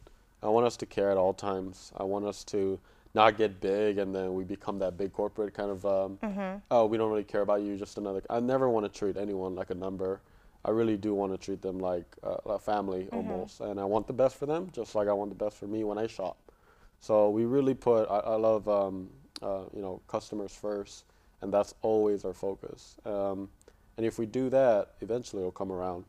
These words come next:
Speaker 1: And that's just our philosophy about selling and taking care of our customers.
Speaker 2: Well, listen, it's proven very well for you so far. I mean, you guys are, are moving, you're growing so fast. Like, I think that that's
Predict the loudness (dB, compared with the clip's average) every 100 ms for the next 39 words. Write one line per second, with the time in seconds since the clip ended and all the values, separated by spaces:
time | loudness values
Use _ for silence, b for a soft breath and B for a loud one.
0 | _ _ -4 0 0 -2 -8 -8 -2 -2
1 | -2 -6 -6 -4 -4 -6 -2 -2 -2 -4
2 | -10 _ _ -20 -10 -6 -6 -8 -12 _
3 | -12 -10 -8 -8 -8 -10 -12 -10 -10 -10
4 | -14 -20 -20 _ _ -20 _ -6 -6 -6
5 | -8 -4 -4 -6 -6 -2 0 2 2 0
6 | -6 -18 -20 _ 4 8 8 8 6 0
7 | -4 8 12 12 12 6 2 4 4 6
8 | 10 10 8 4 6 8 8 8 6 8
9 | 6 6 6 6 4 2 4 2 2 2
10 | 4 6 6 4 4 6 8 10 8 6
11 | 4 4 6 4 4 0 0 4 6 6